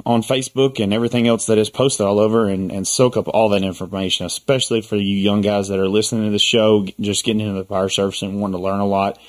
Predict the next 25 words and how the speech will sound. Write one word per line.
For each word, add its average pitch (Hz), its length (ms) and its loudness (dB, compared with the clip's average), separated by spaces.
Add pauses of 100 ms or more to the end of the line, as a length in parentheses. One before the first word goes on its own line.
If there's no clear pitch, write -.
(400)
There's 101 180 0
a 95 40 0
lot 98 300 0
of 87 80 -6
great 92 240 -2
information 87 760 -8
that 95 180 -12
comes 90 240 -6
out 87 140 -2
of 90 60 -6
that 90 200 -6
every 87 320 -6
single 87 280 -8
year. 85 360 -12 (400)
You 95 120 -8
know, 80 100 -6
I've 90 220 -4
learned 90 240 -6
from 87 160 -6
that 92 260 -6
every 95 260 -2
year 95 120 -2
myself, 95 460 0
watching 90 380 -4
the, 92 200 -8